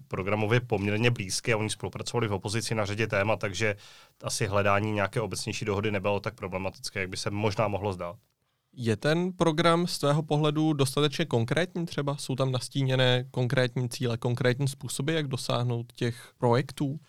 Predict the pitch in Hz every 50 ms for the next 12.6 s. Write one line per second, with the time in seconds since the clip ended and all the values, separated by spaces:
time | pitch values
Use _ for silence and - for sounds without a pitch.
0 | _ _ - 131 - - 190 214 208 - - - - 151 135 135 135 135 139 135
1 | 135 - 139 135 151 151 143 147 139 135 175 170 160 160 156 143 - 123 120 117
2 | 117 117 120 120 - - - - - - 131 131 131 127 120 127 131 117 113 117
3 | 120 120 120 - 131 123 120 120 123 117 117 117 117 113 - - 127 127 127 127
4 | 123 120 - - _ _ _ _ _ _ _ _ _ - 101 95 110 98 101 -
5 | - 123 120 120 127 127 127 123 117 120 113 117 - - 127 123 120 120 - 123
6 | 113 113 110 107 117 113 117 117 117 117 113 110 - 120 117 117 117 117 110 -
7 | 127 123 120 - - - 123 113 117 120 113 117 117 113 117 113 110 110 - -
8 | 127 117 110 - - - 123 120 120 117 120 - - - - - - _ - -
9 | 113 117 117 - - 123 117 113 - - - 139 131 131 123 123 123 120 120 117
10 | 117 117 123 - 113 110 107 107 104 104 - 127 117 117 120 113 110 113 113 113
11 | 110 110 113 123 127 120 113 107 - - 131 135 - 135 135 135 131 123 123 131
12 | 131 - 123 - - 123 123 120 123 127 123 127